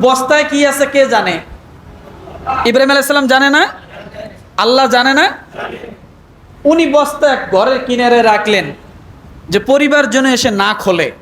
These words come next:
আছে কিছু, এইটাই যেন তারা সান্ত্বনা পায় যে কিছু একটা নিয়ে আসছে। আমার ভাইরা, উনি ক্লান্ত শরীর,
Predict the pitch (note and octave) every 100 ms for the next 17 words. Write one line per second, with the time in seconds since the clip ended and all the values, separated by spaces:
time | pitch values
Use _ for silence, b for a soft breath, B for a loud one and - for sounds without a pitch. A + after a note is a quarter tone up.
0 | - - - - - - - - - -
1 | - F#3+ G#3+ - E4 D4+ D4+ E4+ D#4+ C4+
2 | D#4 C#4+ D4 C#4 B3 A#3 A3 G#3+ A3 G#3
3 | F#3+ F#3+ F3+ F#3 A#3 A3+ D#4 D4+ A#3+ G3
4 | F#3+ E3+ - - C3+ - - - - -
5 | - - - - - - F3 F#3 G3 E3+
6 | G3 F#3+ D#3+ - - - - - - -
7 | - - - - - - - - - -
8 | - C4+ D#4 D#4+ - D4+ D#4 D4+ D4+ -
9 | C#4+ C#4